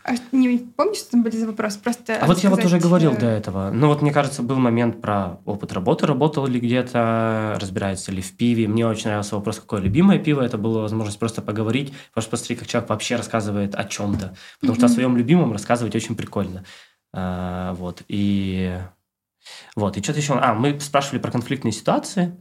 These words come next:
Speaker 2: Это точно было спросить про какую-нибудь конфликтную ситуацию.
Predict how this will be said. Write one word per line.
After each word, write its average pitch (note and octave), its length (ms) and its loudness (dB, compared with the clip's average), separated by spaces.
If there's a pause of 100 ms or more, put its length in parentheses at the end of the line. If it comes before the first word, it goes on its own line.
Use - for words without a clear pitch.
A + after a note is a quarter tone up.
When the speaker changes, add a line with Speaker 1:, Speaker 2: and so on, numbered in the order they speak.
(380)
Speaker 2:
Это A#2 100 -2
точно B2 240 0
было A2+ 160 0
спросить A#2+ 340 -4
про A2 100 -4
какую-нибудь G#2+ 420 -2
конфликтную G#2 420 -6
ситуацию. G#2 600 -6